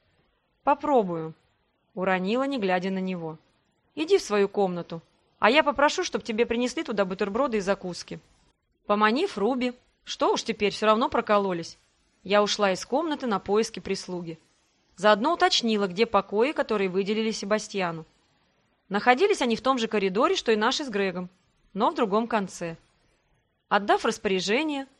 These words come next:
спустилась вниз к капитану Травису. Офицер мне определённо нравился. Не глупый, уверенный в себе. Подчинённые его слушались безоговорочно.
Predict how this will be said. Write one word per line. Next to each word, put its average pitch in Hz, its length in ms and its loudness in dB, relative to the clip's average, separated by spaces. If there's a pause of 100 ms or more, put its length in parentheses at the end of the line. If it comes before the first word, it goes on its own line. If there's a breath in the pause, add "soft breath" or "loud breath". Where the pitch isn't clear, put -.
(120)
спустилась 214 640 -2
вниз 208 280 -2
к - 40 -20
капитану 196 520 -2
Травису. 170 600 -4 (1080)
Офицер 233 540 2
мне 330 200 2
определённо 269 600 2
нравился. 170 600 -2 (540)
Не 254 160 0
глупый, 208 480 0 (360)
уверенный 226 460 2
в 254 60 -8
себе. 180 400 -6 (560)
Подчинённые 220 760 2
его 196 160 -2
слушались 254 460 -2
безоговорочно. 240 880 0